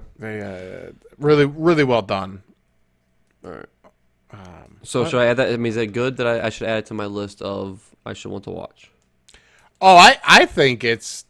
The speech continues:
Speaker 1: it, all right. So like I, like I was saying, like, horror movies don't tend to scare me, um, I enjoy them just because they're entertaining, and
Speaker 2: Yeah.
Speaker 1: occasionally you get one that actually, like, creeps you out or scares you, right?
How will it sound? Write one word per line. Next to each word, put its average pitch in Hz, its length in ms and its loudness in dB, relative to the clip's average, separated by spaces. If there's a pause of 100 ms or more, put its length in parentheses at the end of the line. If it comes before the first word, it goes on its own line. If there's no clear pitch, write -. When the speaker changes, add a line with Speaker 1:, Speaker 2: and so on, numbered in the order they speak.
Speaker 1:
it, 175 180 -6
all 196 80 2
right. 165 180 4
So 185 160 -2
like 202 280 -2
I, 202 100 -4 (260)
like 208 180 -6
I - 20 -4
was 208 160 -2
saying, 123 360 -2
like, 104 240 -6
horror 185 340 0
movies 151 420 -4
don't 127 300 -2 (400)
tend 127 380 -4
to 113 100 -8
scare 113 420 -4
me, 98 360 -8 (540)
um, 98 540 -4 (200)
I 123 100 -2
enjoy 127 500 0
them 123 180 -2
just 110 240 -10
because 107 340 -8
they're 101 140 -6
entertaining, 151 880 -2
and 120 160 -10
Speaker 2:
Yeah. - 20 -8
Speaker 1:
occasionally 190 640 0
you 143 220 -8
get 143 240 0
one 135 240 -8
that 123 140 -4
actually, 120 460 -2
like, 104 220 -6
creeps 117 320 -8
you 104 80 -6
out 101 180 -4
or 92 60 -14
scares 90 360 -14
you, 76 100 -18
right? 98 240 -10